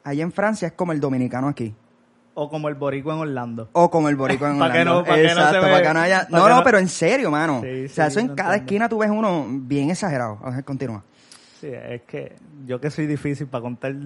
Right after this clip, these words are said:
Speaker 2: cosas y él le da
Speaker 1: No,
Speaker 2: cuenta,
Speaker 1: pero,
Speaker 2: porque
Speaker 1: pero, pero,
Speaker 2: No, no,
Speaker 1: pero
Speaker 2: no,
Speaker 1: la
Speaker 2: pero,
Speaker 1: contaste
Speaker 2: ok,
Speaker 1: bien.
Speaker 2: se, se encuentran con esta familia, eh, multimillonaria,
Speaker 1: Ujú.
Speaker 2: de mucho dinero. Entonces, esta familia, por ellos hacerle un favor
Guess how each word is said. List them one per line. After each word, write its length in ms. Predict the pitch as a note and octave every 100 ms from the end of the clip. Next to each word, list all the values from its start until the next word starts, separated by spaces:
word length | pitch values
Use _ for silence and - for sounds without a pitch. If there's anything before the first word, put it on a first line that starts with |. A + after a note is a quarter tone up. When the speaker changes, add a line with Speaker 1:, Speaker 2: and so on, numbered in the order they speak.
| C#3 -
Speaker 2:
cosas 300 | D3 D3 B2
y 60 |
él 100 | A#2+
le 60 | B2+
da 80 | G#3+
Speaker 1:
No, 100 | A3+
Speaker 2:
cuenta, 240 | B3 C4+ C#4
Speaker 1:
pero, 140 | C4 G#3+
Speaker 2:
porque 0 |
Speaker 1:
pero, 220 | G#3 F#3+ -
pero, 220 | F#3 F3+
Speaker 2:
No, 60 | E3+
no, 60 |
Speaker 1:
pero 100 | F#3
Speaker 2:
no, 60 | F3+
Speaker 1:
la 60 | E3
Speaker 2:
pero, 100 | D#3
Speaker 1:
contaste 300 | E3+ E3+ -
Speaker 2:
ok, 40 |
Speaker 1:
bien. 360 | F3 D#3 E3 A#2+
Speaker 2:
se, 320 | B2 D#3+ E3+
se 160 | - F3+
encuentran 540 | E3 - D#3+ F#3+ G3+
con 220 | E3+ E3 D#3
esta 180 | -
familia, 600 | F3 F#3+ G3+ G3 F#3+ - -
eh, 220 | D#3 E3
multimillonaria, 1160 | D3+ D3+ D#3 D#3+ D3+ D3 D3 E3+ D#3 D3 C#3+ C#3+ -
Speaker 1:
Ujú. 380 | D#3+ C#3+ C3+ A#3+ _ _
Speaker 2:
de 60 | C3
mucho 260 | C#3 C#3
dinero. 420 | E3+ F#3+ G#3+ E3 - _ _ _ _ -
Entonces, 540 | C#3 D3+ D3+ E3+ D#3+ _
esta 340 | D3+ D3+ E3+ E3+
familia, 600 | F#3 G3+ G3 E3 D#3+ -
por 200 | D#3 C#3+
ellos 220 | D3 E3+
hacerle 420 | F3 - F3+ F3
un 160 | E3+ F3+
favor 500 | - F3 F#3+ E3